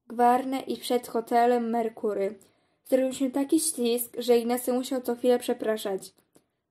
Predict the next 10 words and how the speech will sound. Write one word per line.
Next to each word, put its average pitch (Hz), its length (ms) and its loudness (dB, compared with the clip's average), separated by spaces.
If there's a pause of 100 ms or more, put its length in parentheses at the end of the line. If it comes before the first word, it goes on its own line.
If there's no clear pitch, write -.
(400)
Nie 247 160 2
zdawał 320 340 6
sobie 269 280 0
z-, 262 100 -10 (320)
dotąd 254 340 0
sprawy, 220 560 -2 (180)
jak 269 240 -2
olbrzymi 254 440 0
tłum 240 280 0 (160)
wypełnił 247 520 0